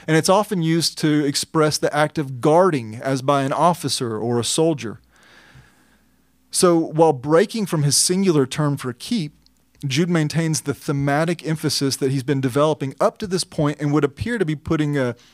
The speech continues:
I would say, a punctuated emphasis on God's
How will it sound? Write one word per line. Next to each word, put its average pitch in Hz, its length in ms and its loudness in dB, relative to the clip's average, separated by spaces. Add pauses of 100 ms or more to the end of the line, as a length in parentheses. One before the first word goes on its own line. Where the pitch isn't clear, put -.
(160)
I 147 60 0
would 156 120 0
say, 151 140 0
a 123 60 0
punctuated 185 880 0
emphasis 147 720 0 (260)
on 143 220 0
God's 160 520 2